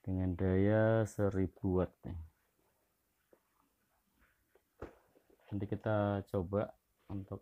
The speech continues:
memanaskan air ya. Dan seperti ini dia untuk saklar on off-nya. Dan ini juga untuk buka tutupnya.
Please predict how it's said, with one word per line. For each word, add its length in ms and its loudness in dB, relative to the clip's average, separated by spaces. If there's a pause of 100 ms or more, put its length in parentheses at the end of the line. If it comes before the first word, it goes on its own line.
memanaskan 880 -4 (160)
air 160 -2
ya. 160 -8 (2500)
Dan 160 0
seperti 480 2
ini 160 4
dia 320 2 (880)
untuk 160 -4
saklar 560 2 (1300)
on 160 -2
off-nya. 480 0 (1800)
Dan 240 -2
ini 320 0
juga 400 2
untuk 320 -2 (160)
buka 240 0
tutupnya. 480 2